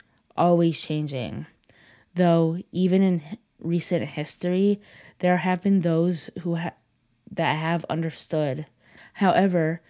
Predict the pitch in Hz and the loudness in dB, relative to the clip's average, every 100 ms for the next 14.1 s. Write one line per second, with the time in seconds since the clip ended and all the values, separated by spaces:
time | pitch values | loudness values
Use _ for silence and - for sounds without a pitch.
0 | _ - - 196 - 202 196 180 180 180 | _ -4 0 0 0 0 0 0 -2 0
1 | 175 175 170 170 160 165 175 180 117 175 | 0 0 0 -2 -2 0 0 0 -2 -2
2 | - 170 165 160 - - 175 170 196 170 | -2 -2 -2 -4 -8 -4 -4 -2 -4 -2
3 | 185 170 165 165 170 165 160 165 160 160 | -4 -2 0 0 0 0 -2 -2 -2 -2
4 | 156 165 165 170 170 - - _ - 151 | -2 -2 0 -2 -2 -8 -20 _ -6 -2
5 | 160 156 - 165 160 165 - - - - | 2 0 -2 -4 -2 -4 -8 -20 -6 0
6 | 170 175 175 165 160 156 147 - 165 170 | 2 4 2 2 0 -4 -6 -6 -2 -2
7 | - - 160 160 160 160 160 - 160 156 | -4 -4 -2 -2 -2 -4 -6 -8 -4 -2
8 | 147 123 110 160 - - _ - _ - | -2 -4 -6 -8 -14 -16 _ -20 _ -20
9 | _ - 165 165 170 190 - _ _ - | _ -10 -2 0 2 0 -6 _ _ -2
10 | 165 151 131 - - - - _ _ _ | 2 2 -2 -8 -12 -14 -20 _ _ _
11 | - - _ _ 190 165 185 196 - 202 | -20 -20 _ _ -2 2 4 4 2 -12
12 | - 185 160 165 175 180 180 - - - | -4 -2 0 0 2 2 0 -4 -16 -20
13 | _ _ - 180 170 165 - 175 160 165 | _ _ -2 0 0 -2 -4 -2 -2 -2
14 | 165 | -4